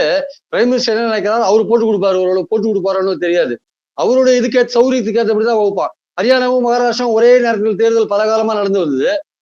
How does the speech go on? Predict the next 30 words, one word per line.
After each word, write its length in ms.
இப்ப 120
என்ன 120
பண்ணிட்டாங்க, 420
மகாராஷ்டிரால 520
நம்ம 160
தோத்துருவோமோன்னு 560
பயந்து 280
மகாராஷ்டிராவை 480
தனியா 240
பிரிச்சு 300
தேர்தல் 280
நடத்துறாங்க, 360
சட்டமன்ற 400
தேர்தலை. 320
ஹரியானாவை 400
தனியா 240
நடத்துறாங்க, 360
சின்ன 260
மாநிலத்தை. 480
So 140
அதனால 300
தேர்தல் 340
கமிஷன் 320
ஒட்டுமொத்தம் 440
பாத்தீங்கன்னா 280
வெறுப்பு 220
பேச்சுகளை 380
கண்ட்ரோல் 300
பண்றது 260
கிடையாது, 400